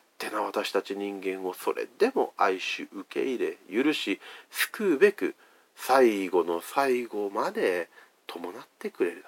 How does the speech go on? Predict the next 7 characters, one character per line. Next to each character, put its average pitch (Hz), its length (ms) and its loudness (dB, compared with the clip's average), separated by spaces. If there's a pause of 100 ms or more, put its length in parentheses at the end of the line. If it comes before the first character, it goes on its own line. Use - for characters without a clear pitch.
(760)
そ 87 140 -12
ん - 20 -10 (120)
な 95 100 -14 (440)
姿 - 400 -2
だ - 60 -20
っ - 20 -20 (240)
た。 - 80 -20